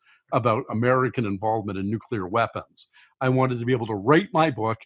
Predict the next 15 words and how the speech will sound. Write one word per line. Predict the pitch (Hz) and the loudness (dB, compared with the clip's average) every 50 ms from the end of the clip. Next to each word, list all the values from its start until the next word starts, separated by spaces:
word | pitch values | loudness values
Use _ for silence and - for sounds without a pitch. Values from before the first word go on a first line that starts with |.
| _ _ _ _ _ - | _ _ _ _ _ -4
and | 208 180 160 | -2 -2 0
then | 175 214 226 220 | 0 0 -2 -2
present | - - 226 202 151 - 202 202 190 | -4 -4 -4 -2 -2 0 0 2 0
it | 185 180 - - | 0 -2 -4 -4
to | 185 | -4
the | 160 151 | -2 -2
world. | 151 170 226 240 190 117 82 - _ _ _ _ - - - _ _ _ - | -2 -4 -4 -2 -2 -2 -4 -6 _ _ _ _ -20 -20 -20 _ _ _ 0
As | 139 127 113 | 0 2 2
it | 139 113 | 2 0
happened, | - 120 131 139 151 - 233 226 214 | 4 4 4 4 4 4 2 2 2
we | 170 151 151 | 2 2 4
ended | 156 151 139 131 | 2 2 2 4
up | 131 131 - - | 2 2 2 0
with | 127 120 - | -2 -2 0
a | 127 113 110 107 | 0 0 0 -2